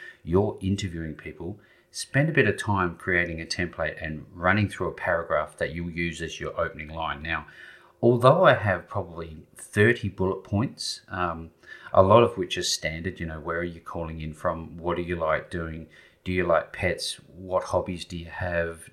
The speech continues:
Tell us about your favorite meal. Do you watch, uh, uh, you know, sports? Do you go to sports events? Tell us about this and that and the other. Whatever is relevant for that person,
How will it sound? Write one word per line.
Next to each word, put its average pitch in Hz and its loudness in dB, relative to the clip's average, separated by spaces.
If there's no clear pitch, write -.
Tell 95 -4
us - -10
about 87 -2
your 95 -12
favorite 87 0
meal. 85 -2
Do 98 0
you 95 2
watch, 87 0
uh, 87 4
uh, 92 -2
you 92 -2
know, 87 2
sports? - 0
Do 92 -4
you 87 0
go 90 0
to 87 -6
sports 82 -10
events? 87 -4
Tell 95 -2
us - -6
about 85 0
this 87 2
and 80 -2
that 87 0
and 82 -4
the 82 0
other. 95 2
Whatever 135 4
is 104 0
relevant 82 0
for 85 -6
that 87 2
person, 90 -6